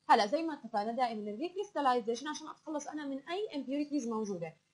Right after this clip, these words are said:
هلا طيب ليش عملنا هون ريكريستاليزيشن؟ واحده من اهم الاسباب اللي بتدفعنا هون انه نعمل ريكريستاليزيشن عشان اتخلص من اي بنزوين فعلياً ما تحول لايش؟ لبنزل.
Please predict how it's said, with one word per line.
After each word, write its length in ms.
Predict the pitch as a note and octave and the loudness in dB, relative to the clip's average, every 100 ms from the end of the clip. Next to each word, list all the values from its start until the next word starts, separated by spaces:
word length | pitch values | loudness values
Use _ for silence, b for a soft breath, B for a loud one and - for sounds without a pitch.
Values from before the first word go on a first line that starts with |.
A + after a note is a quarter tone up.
| - | 2
هلا 220 | B3+ G#3+ | 4 6
طيب 380 | G#3+ - C#4 A#3+ | 4 4 4 4
ليش 180 | F4 - | 2 2
عملنا 280 | C#4+ C#4+ C4 | -2 -4 -4
هون 160 | B3+ | -4
ريكريستاليزيشن؟ 920 | A#3+ A#3 A3 - G#3+ G3+ G3 G#3 C#4 | -4 -4 -8 -6 -2 0 -2 -6 -6
واحده 260 | E4 F4 C4+ | -6 -6 -8
من 140 | B3+ | -6
اهم 280 | B3 D4 E4+ | -6 -6 -6
الاسباب 400 | C4 A#3 A3 G#3+ | -6 -6 -2 -2
اللي 100 | G3+ | -2
بتدفعنا 440 | - - C#4 C4+ | -10 -4 -4 -2
هون 140 | B3 A3 | -4 -6
انه 200 | G#3 G#3+ | -6 -8
نعمل 280 | C#4+ C4+ A3+ | -6 -6 -6
ريكريستاليزيشن 920 | D4+ D4+ - C4 A#3 G#3+ G#3 C#4+ D#4 b b - | -6 -6 -2 4 4 4 -2 -4 -8 b b -2
عشان 260 | A#3+ F#4 | 4 4
اتخلص 520 | E4 - F#4 F#4 E4 D4+ | 4 2 4 6 4 2
من 160 | D4 | 0
اي 200 | F#4 G#4 | 2 2
بنزوين 500 | C4 D4+ D4 D4 D4+ | 4 2 2 0 0
فعلياً 380 | D4+ C4 C#4+ C#4+ | -2 0 0 -2
ما 220 | C4+ D#4 | -2 -2
تحول 500 | E4 - C#4 B3 A#3+ | -2 0 2 2 4
لايش؟ 420 | A3+ A3+ A3+ - | 4 4 2 0
لبنزل. 520 | B3 A#3+ F#3 G3 D#3+ | 0 0 -2 -4 -4